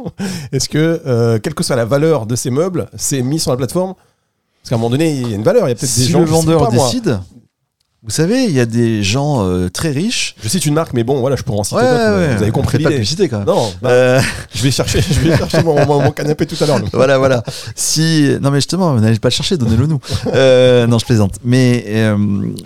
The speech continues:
Speaker 2: vous avez des gens très riches qui lèguent, et ça, je peux vous en parler, parce que moi, j'ai vendu des, des biens comme ça, euh, qui lèguent des maisons entières à des organismes tels que la Ligue contre le cancer, tels que la S P A,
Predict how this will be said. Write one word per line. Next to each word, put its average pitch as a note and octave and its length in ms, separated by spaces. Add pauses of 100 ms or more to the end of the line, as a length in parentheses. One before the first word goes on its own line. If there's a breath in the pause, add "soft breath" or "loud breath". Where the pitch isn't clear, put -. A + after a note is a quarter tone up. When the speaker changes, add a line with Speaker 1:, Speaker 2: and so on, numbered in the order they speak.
Speaker 2:
vous A#2 160
avez D3+ 140
des D3 100
gens C3 140
très B2+ 160
riches F#3 400 (320 soft breath)
qui - 180
lèguent, D3+ 420 (280)
et G#2 100
ça, C3+ 100
je C3 80
peux - 80
vous F#2+ 100
en G#2 80
parler, D#3 180
parce F3 80
que G#2 100
moi, G2 140
j'ai G2+ 140
vendu C3 360
des, A2 140
des G2+ 140
biens G2+ 200
comme G2+ 160
ça, A#3 180 (440 loud breath)
euh, G2 240
qui B2+ 240
lèguent C3 200
des G2+ 160
maisons D3 480
entières D#3 600 (460)
à G#2 200
des A2 220
organismes A#2 640 (380 soft breath)
tels A2+ 180
que - 100
la G#2 140
Ligue A#2+ 200
contre - 280
le G2+ 60
cancer, D#3+ 500
tels - 240
que - 120
la G2+ 140
S F#2+ 140
P G#2 200
A, A3+ 240